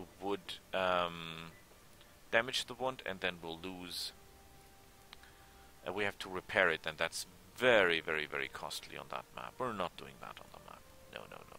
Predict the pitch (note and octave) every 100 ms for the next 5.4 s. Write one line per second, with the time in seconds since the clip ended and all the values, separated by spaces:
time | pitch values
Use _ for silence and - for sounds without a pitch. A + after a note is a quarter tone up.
0 | G1+ - - - - - - - - -
1 | - - E2 - D2 D2 C2 - - -
2 | - C#2 - - - E2+ E2 A2+ - -
3 | - - - - A2+ A#2 A2+ G#2+ F#2+ -
4 | - - A#3 - F3 D3 - - - F#3+
5 | G#3 B3+ - -